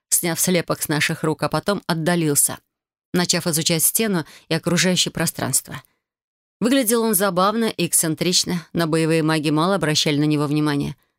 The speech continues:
сосредоточившись на работе. "Мне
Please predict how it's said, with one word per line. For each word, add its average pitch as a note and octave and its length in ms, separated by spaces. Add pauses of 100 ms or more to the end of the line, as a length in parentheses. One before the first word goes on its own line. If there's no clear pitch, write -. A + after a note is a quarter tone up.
(160)
сосредоточившись D3+ 800
на D3+ 100
работе. C#3+ 500 (1700)
"Мне A#3 300